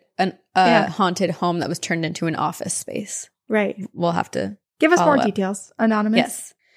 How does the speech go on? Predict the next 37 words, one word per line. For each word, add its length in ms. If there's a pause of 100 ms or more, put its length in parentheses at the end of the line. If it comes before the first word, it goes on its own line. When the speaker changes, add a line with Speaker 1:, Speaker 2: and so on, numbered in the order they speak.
(500)
Speaker 1:
This 420
short 280
little 220
story 720
is 140
about 320
something 440
odd 420
that 120
happened 500
last 400
week. 400 (220)
It 140
was 160
bedtime 540
on 240
Tuesday, 800 (520)
and 260
my 120
boyfriend 360
and 100
I 160
lay 220
in 120
bed, 320
and 340
just 240
as 180
we're 120
starting 400
to 100
doze 280
off, 280
which 180
is 80
around 320
midnight, 480